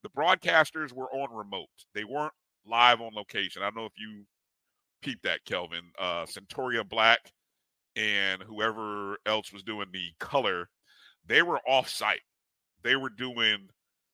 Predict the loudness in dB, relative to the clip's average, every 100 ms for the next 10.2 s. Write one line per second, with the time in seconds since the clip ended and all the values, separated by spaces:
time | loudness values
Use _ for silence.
0 | _ _ _ 0 2 2 2 0 -4 -6
1 | -8 -10 -4 -4 -4 -14 -20 _ _ -4
2 | 0 0 -2 -8 -4 -2 -4 -4 -8 -4
3 | 0 2 2 -2 -8 _ _ _ _ 4
4 | 6 6 2 0 -4 -6 -2 0 2 2
5 | 4 4 4 2 2 4 4 6 6 8
6 | 8 4 _ _ _ -2 0 2 0 -2
7 | -6 _ _ _ _ _ _ _ _ _
8 | _ _ _ _ _ -4 -2 -2 -2 -2
9 | 0 -2 -6 -12 -16 -12 -4 -4 -4 -6
10 | -8 -8